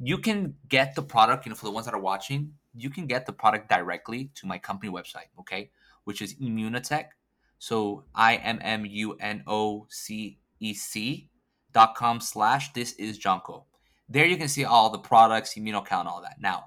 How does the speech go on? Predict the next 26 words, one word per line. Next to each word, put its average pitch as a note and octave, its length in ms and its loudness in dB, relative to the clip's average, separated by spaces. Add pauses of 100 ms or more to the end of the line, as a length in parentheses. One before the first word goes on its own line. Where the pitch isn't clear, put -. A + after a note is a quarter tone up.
(120)
I, A2+ 200 2 (120)
like A2 180 -2
I G#2 120 -2
always A#2 200 -6
tell G2+ 120 -8
people, - 260 -16
I A2 80 -2
would B2+ 180 -4
prefer A#2 640 -4 (600)
for - 120 -2
us A2+ 140 2
to A#2+ 60 2
have G#2 60 0
a G#2+ 40 -4
conversation F#2+ 760 -6
if - 200 -14
possible, G2 440 -2
because - 360 -12 (360)
there B2 240 4
I C#3 120 10
can A#2 180 -8
see A2 420 -6 (400)
what G2+ 400 0
you A2 160 -4
need G2+ 240 -4
best, - 440 -6